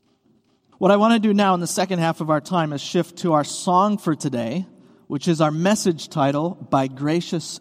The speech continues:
Powers. Now, all the songs that we sang during Advent, and then last week we had Silent Night for Christmas Eve, you know, they're all very familiar to us. They're American Christmas carols. But this one, By Gracious Powers,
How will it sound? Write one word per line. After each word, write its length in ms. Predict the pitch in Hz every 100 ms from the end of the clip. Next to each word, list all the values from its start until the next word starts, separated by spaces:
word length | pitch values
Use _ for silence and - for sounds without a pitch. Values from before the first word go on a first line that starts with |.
| -
Powers. 680 | - 151 143 107 85 - - _ _ _ _ _ _ _ -
Now, 140 | 175 165
all 240 | 214 277
the 100 | 277
songs 380 | - 226 208 185
that 100 | 180
we 360 | 170 170 165 -
sang 500 | - 196 165 151 156
during 180 | 165
Advent, 680 | 151 165 165 160 160 160 - - - _ _ _ _ -
and 160 | 143
then 180 | 147 139
last 360 | 131 151 160 -
week 160 | 160
we 80 | 156
had 120 | 139
Silent 400 | - 135 147 151
Night 200 | 139 143
for 80 | -
Christmas 420 | 139 160 - 156 151
Eve, 180 | 156
you 60 | 175
know, 80 | 196
they're 100 | 185
all 140 | 190
very 320 | 160 190 190
familiar 500 | 175 175 175 196 170 139
to 180 | 151
us. 180 | 120 143
They're 160 | 156 147
American 500 | 147 151 156 160 147
Christmas 440 | - 165 175 147
carols. 500 | - 135 - - - _ _ - - - _ _
But 300 | - 170 156
this 320 | 185 294 - 190
one, 500 | 147 131 143 196 233 - - _ _ -
By 180 | 147 147
Gracious 640 | 139 165 226 - 247 -
Powers, 600 | - - 196 147 123 127